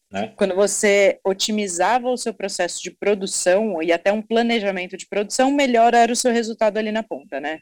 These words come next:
Speaker 1: Melhor era, é, menor era o meu desvio. Então, a gente foi vendo muito isso e a gente vai, a gente ainda trabalha praticamente, é,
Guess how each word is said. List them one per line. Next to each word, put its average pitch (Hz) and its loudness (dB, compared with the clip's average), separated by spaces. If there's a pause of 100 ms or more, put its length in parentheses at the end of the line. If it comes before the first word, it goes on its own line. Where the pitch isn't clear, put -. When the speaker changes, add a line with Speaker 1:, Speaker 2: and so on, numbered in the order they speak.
Speaker 1:
Melhor 110 4
era, 110 2
é, 101 -2
menor 101 0
era 101 -2
o 107 -8
meu 107 -4
desvio. 117 -10 (200)
Então, 92 -4
a 90 -6
gente 95 -10
foi 107 0
vendo 101 -2
muito 101 -4
isso 107 -2
e 117 0
a - -2
gente 120 -6
vai, 147 2 (260)
a - -14
gente - -8
ainda 392 -10
trabalha 117 0
praticamente, 117 -2 (340)
é, 85 -4